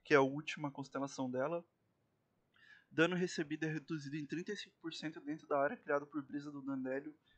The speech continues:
que é a ultimate. Após sair do campo, o efeito dura por três segundos ou dez, por três ataques ou dez segundos.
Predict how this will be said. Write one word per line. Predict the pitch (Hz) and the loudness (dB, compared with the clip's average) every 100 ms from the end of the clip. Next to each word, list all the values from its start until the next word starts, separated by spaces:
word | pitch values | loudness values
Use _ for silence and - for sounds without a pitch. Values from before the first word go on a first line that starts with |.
| _ | _
que | - | 4
é | 135 | 4
a | |
ultimate. | 131 - - 135 147 - | 4 -2 -2 -2 0 -2
Após | 139 - 160 | 0 4 4
sair | - 160 | 6 4
do | 156 - | 4 -4
campo, | 139 151 151 | -2 -2 0
o | |
efeito | 147 - 147 - | -2 -2 -6 0
dura | 151 | 0
por | 151 156 147 - - - _ | 0 0 -2 -4 -20 -20 _
três | 160 185 | 0 0
segundos | - 151 143 160 151 | -2 -8 -8 -8 -2
ou | 151 | -2
dez, | 139 143 151 165 - - _ _ _ _ _ | 2 2 2 -2 -10 -12 _ _ _ _ _
por | - 143 | -6 0
três | 151 175 180 | 4 4 4
ataques | - 143 156 - | 4 4 4 -2
ou | 156 | -2
dez | 135 139 | 0 -2
segundos. | - - - - - - | -4 -14 -18 -20 -18 -18